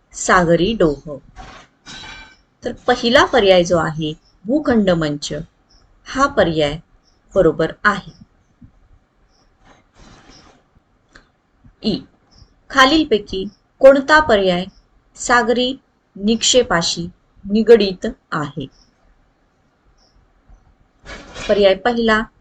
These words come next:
नद्या, हिमनद्या, प्राणी वनस्पती अवशेष. दुसरा पर्याय आहे ज्वालामुखीय राख,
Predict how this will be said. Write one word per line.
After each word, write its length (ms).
नद्या, 400
हिमनद्या, 760
प्राणी 400
वनस्पती 720
अवशेष. 680
दुसरा 340
पर्याय 400
आहे 320
ज्वालामुखीय 1000
राख, 520